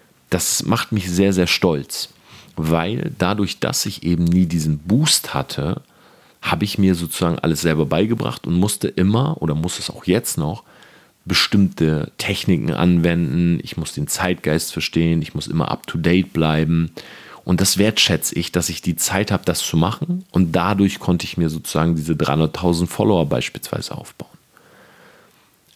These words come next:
Aber als dieses, diese Nachricht bei LinkedIn kam, drei Jahre T P R Media, hat das noch was in mir ausgelöst. Und zwar,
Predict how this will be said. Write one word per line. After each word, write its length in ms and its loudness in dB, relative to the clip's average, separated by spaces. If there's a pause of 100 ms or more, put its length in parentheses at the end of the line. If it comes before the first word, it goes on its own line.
Aber 600 0 (280)
als 600 0 (140)
dieses, 760 0
diese 200 2
Nachricht 420 0
bei 100 2
LinkedIn 420 2
kam, 460 0 (180)
drei 220 -2
Jahre 220 2
T 140 -8
P 120 -4
R 60 2
Media, 320 4
hat 160 -4
das 200 -2
noch 400 2
was 240 -2
in 240 -2
mir 220 0
ausgelöst. 640 -6
Und 120 -6
zwar, 380 0